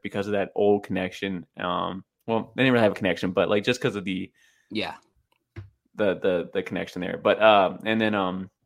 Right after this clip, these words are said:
Speaker 1: yeah, I didn't really believe in what else, what everybody else had going on.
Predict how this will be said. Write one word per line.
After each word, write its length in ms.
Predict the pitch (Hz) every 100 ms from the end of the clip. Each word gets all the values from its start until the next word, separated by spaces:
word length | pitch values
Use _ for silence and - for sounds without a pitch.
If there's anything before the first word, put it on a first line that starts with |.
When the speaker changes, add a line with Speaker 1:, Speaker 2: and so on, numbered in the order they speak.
| _ _ _ _ _ _ _ _ _ _ - -
Speaker 1:
yeah, 220 | - 90 -
I 80 | 98
didn't 140 | 92
really 140 | 90
believe 240 | - 90 -
in 120 | 92
what 120 | 92
else, 180 | 92 -
what 100 | 92
everybody 180 | 87 -
else 120 | -
had 180 | - -
going 140 | -
on. 160 | -